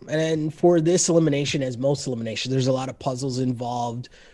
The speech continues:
with, you know, some form of kayaking that always seems to come in to any challenge finale. And checkpoint one, essentially to put together a puzzle and then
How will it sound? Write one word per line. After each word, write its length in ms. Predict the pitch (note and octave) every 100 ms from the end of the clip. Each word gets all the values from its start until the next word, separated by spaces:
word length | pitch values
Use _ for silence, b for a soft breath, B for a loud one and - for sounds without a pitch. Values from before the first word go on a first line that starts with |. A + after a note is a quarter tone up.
| b
with, 320 | B2 C3+ C3
you 100 | D3
know, 280 | B2 G#2+ G#2+
some 300 | G#2 - B2
form 300 | B2 C3+ B2
of 100 | A2+
kayaking 840 | - C3 A2+ A2 G#2+ G#2 A#2 G#2+ G#2+
that 200 | G#2+ A2
always 220 | A#2 A#2+
seems 180 | - A2
to 60 | A#2+
come 240 | B2+ A#2
in 300 | A2 G#2 G#2+ - _ _ _ _ _ _
to 280 | - A2+ G2+
any 460 | C3 B2 B2 A#2 G#2+ - -
challenge 440 | - A#2 A#2 A#2
finale. 640 | - A#2+ A2 A#2 F#2+ F#2+ - b b b -
And 240 | B2 A#2+
checkpoint 460 | - D3 - D3 C3+
one, 220 | D3 C#3+
essentially 420 | - D#3 - C3+
to 80 | -
put 120 | B2
together 360 | C3 C3+ C3 B2
a 60 |
puzzle 440 | - A#2+ A#2+ C#3 D3+
and 80 | A#2
then 240 | A#2+ A#2